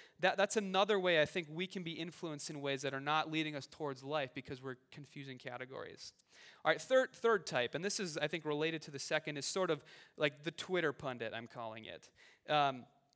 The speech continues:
again, be discerning in what you hear me say. Lots of people use Twitter or social media to post all sorts of really good stuff, including preaching the gospel, all right, and sharing insightful ideas with other.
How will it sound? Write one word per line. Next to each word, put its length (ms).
again, 280
be 120
discerning 460
in 60
what 100
you 80
hear 180
me 120
say. 520
Lots 380
of 100
people 320
use 460
Twitter 460
or 100
social 400
media 480
to 440
post 300
all 160
sorts 240
of 120
really 220
good 160
stuff, 500
including 400
preaching 380
the 100
gospel, 600
all 60
right, 120
and 80
sharing 440
insightful 440
ideas 320
with 160
other. 320